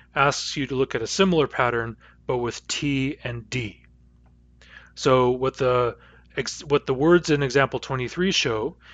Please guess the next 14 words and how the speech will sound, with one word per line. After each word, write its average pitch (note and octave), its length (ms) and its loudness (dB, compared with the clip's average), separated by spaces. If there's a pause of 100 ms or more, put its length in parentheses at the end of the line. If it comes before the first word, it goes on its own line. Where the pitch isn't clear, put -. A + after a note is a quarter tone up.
(120)
is C3+ 220 -2
that, B2+ 420 4 (320)
um, A#2+ 540 -2 (100)
the A#2 160 -2
T F#3+ 300 0
sound C#3+ 380 0
in B2 120 -6
English, A#2+ 580 -4
t, - 160 -8 (440)
and A#2 160 -6
the A2+ 80 -6
D C#3+ 180 -2
sound, C3 440 -6 (260)
d, C#3+ 100 2